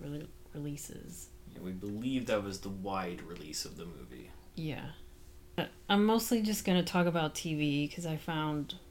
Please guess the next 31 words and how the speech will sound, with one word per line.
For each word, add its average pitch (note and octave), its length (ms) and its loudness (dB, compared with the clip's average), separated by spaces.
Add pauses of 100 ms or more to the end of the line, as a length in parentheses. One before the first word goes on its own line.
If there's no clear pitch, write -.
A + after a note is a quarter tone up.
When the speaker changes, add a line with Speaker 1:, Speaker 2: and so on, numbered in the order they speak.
(120)
Speaker 1:
some C#3+ 240 -6
stuff - 540 -4 (540)
that - 140 -8 (140)
we D#3 200 -6
haven't C#3+ 320 -8 (380)
talked - 320 -10
about - 260 -12 (340)
before. - 640 -8
Speaker 2:
Yeah. A2+ 240 -8 (1400)
Speaker 1:
And E3 80 -4
that's D#3+ 180 -4
always D#3+ 280 -2
fun - 280 -4
<laughs> - 120 -6
for E3+ 260 2
me. - 720 2
Speaker 2:
T C3+ 220 -2
G B2+ 280 -2
I B2 280 0
T. G2 520 -2 (840)
Speaker 1:
Yeah. F3 720 6 (200)
Speaker 2:
<laughs> F3 140 4
Speaker 1:
S-, F3+ 300 0 (120)
and G#3 160 10
then G#3 160 10
I F#3 180 12
also G3+ 520 8
found F3 680 6 (1040)
YouTube F3 680 6
clips - 520 -2
for D3+ 600 2